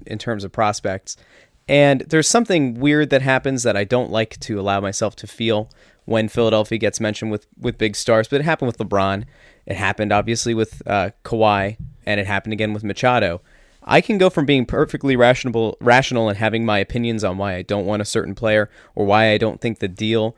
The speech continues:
makes sense at this current juncture. And the second that I see the team getting mentioned as being aggressive in their pus-, in their pursuit or being close on something,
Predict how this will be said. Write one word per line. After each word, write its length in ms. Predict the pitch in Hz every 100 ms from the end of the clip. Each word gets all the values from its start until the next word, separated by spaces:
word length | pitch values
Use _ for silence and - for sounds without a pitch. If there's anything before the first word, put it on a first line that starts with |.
| -
makes 260 | 113 -
sense 380 | - 110 107 - 107
at 160 | 104
this 160 | 117 110
current 320 | - 113 87
juncture. 480 | 113 107 - 104 107 _ _ _ _ -
And 120 | 113
the 60 | 110
second 420 | - 180 185 165
that 100 | 139
I 160 | 135 123
see 320 | - 135 131
the 120 | 110
team 380 | - 131 120 113
getting 400 | 113 110 107 113
mentioned 380 | 123 120 - 107
as 120 | 98
being 260 | 117 117 107
aggressive 600 | 90 101 113 - 113 101
in 100 | 104
their 140 | 101
pus-, 300 | - 113 -
in 260 | - - 117
their 120 | 110
pursuit 560 | - 110 - 123 123 - - _
or 100 | 120
being 360 | 110 117 113 110
close 540 | - 135 135 139 -
on 240 | 117 113 107
something, 520 | 110 101 104 101